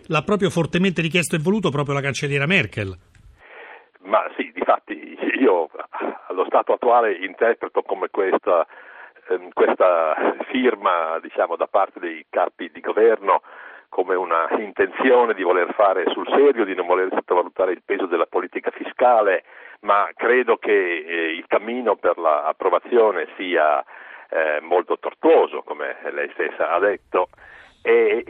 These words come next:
Speaker 2: in secondo luogo, eh, penso anche che, eh, come dire, questa approvazione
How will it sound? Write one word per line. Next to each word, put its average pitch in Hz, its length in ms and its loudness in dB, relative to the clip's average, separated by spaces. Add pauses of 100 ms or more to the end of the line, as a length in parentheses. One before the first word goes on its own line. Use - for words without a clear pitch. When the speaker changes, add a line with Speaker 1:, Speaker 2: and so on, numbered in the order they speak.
Speaker 2:
in 117 180 -8
secondo 117 380 0
luogo, 101 560 4
eh, - 480 -4 (100)
penso 117 400 -2
anche 95 380 -4
che, 87 320 -2
eh, - 1120 -20
come 101 180 -4
dire, - 1080 -4 (300)
questa 139 400 2
approvazione 123 1300 2